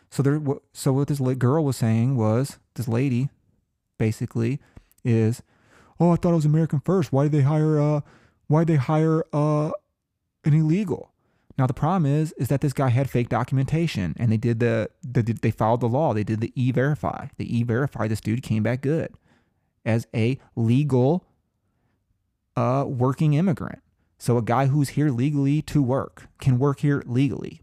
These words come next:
by law, E-Verify, right? It's a law that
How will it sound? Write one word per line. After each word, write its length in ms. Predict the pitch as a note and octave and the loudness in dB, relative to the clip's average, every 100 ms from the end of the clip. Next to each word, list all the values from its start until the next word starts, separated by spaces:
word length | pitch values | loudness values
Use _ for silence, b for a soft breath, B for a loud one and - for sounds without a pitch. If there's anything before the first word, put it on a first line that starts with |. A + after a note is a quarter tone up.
| - | -2
by 160 | A2+ | 0
law, 420 | C3 B2+ B2 - _ _ - | 2 0 -2 -6 _ _ 0
E-Verify, 680 | C3+ C3 B2+ F#2+ - - - _ _ _ _ _ | 2 2 0 -2 -6 -16 -20 _ _ _ _ _
right? 220 | A2+ B2 B2 | -2 -2 -2
It's 100 | B2 | -2
a 60 | |
law 480 | A2 A#2 C#3 E3 F3+ - | 0 0 0 -2 -4 -2
that 260 | C3 C3 | -2 -2